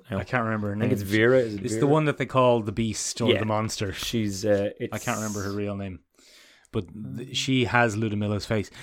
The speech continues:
Speaker 2: Did you find, Ben,
Speaker 1: Yes.
Speaker 2: that you looked at the characters and went, "Okay, this is easy"? There's the blonde one, <laughs> the, the attractive one, the young one. They all had different coloured hair.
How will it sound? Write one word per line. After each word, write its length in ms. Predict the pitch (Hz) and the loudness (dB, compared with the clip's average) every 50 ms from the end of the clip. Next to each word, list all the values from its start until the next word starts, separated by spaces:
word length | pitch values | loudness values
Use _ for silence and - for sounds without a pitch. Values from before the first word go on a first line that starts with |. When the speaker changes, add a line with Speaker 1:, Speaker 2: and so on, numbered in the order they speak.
| - 139 - - | -16 -16 -10 -8
Speaker 2:
Did 200 | - 143 - - | -8 -2 2 4
you 140 | 233 247 | 4 4
find, 460 | 220 - - 214 208 208 202 185 156 - | 4 2 0 0 0 0 -2 -4 -2 0
Ben, 340 | - 110 107 104 101 107 101 - - _ _ | 0 0 0 0 -2 -4 -6 -10 -16 _ _
Speaker 1:
Yes. 260 | - - - - - - _ _ _ _ | -20 -20 -18 -20 -20 -20 _ _ _ _
Speaker 2:
that 420 | - 101 123 117 113 110 - - - _ _ _ _ _ _ _ _ _ | -4 0 2 2 2 2 0 -4 -12 _ _ _ _ _ _ _ _ _
you 140 | - 127 127 | -2 0 2
looked 260 | 123 139 139 - - | 4 2 2 2 0
at 80 | 151 - | -2 -2
the 60 | 123 | 0
characters 520 | - - 127 120 113 101 - 120 107 98 | 2 4 4 4 4 2 -2 -4 -2 -2
and 100 | 104 104 104 | -2 -4 -4
went, 220 | 101 101 98 - - - | -4 -6 -6 -6 0 0
"Okay, 360 | 156 156 - 131 120 120 - | 0 2 2 2 2 2 0
this 300 | - 107 123 160 156 - | -2 -2 -2 -2 -2 -2
is 140 | 127 110 104 113 | -4 -2 0 0
easy"? 440 | 113 104 98 95 107 107 95 - _ _ _ - | 0 0 0 -2 -4 -4 -4 -8 _ _ _ -4
There's 280 | 120 117 113 107 - - | -4 -2 -2 -4 -6 -12
the 180 | - 104 110 107 | -12 -10 -8 -4
blonde 360 | 101 123 135 139 143 156 143 | 0 2 2 2 2 2 4
one, 220 | 143 165 180 196 208 - - - - | 4 4 4 4 0 -4 -10 -14 -12
<laughs> 200 | - - - - | -12 -12 -12 -10
the, 520 | 110 123 135 - - 160 - - - 139 - - - - 131 131 113 - | -10 -8 -8 -2 0 0 0 0 -2 -6 -6 -6 -10 -8 -6 -6 -4 0
the 100 | - 135 127 | 2 2 2
attractive 540 | 117 - - 160 139 - - - 120 101 95 | 4 6 6 6 6 6 2 -2 -2 -2 -2
one, 320 | 104 104 101 104 101 - _ _ - - - - - - - - | -4 -4 -4 -6 -8 -10 _ _ -20 -20 -20 -20 -20 -20 -8 -6
the 80 | 120 | -2
young 360 | 120 123 135 127 123 117 110 | 0 2 2 2 2 0 0
one. 320 | 107 107 101 101 101 98 - - _ _ _ _ _ _ _ _ _ _ _ | -2 -2 -2 -2 -4 -6 -8 -12 _ _ _ _ _ _ _ _ _ _ _
They 140 | - 160 156 | -2 2 4
all 140 | 160 175 147 | 4 4 4
had 100 | 160 151 | 4 0
different 260 | - 165 - 160 - | 0 -2 -2 -4 -2
coloured 260 | - 143 135 135 120 | 0 0 0 0 0
hair. 460 | 120 101 104 120 123 120 113 101 95 | -2 -2 0 0 0 2 0 0 -2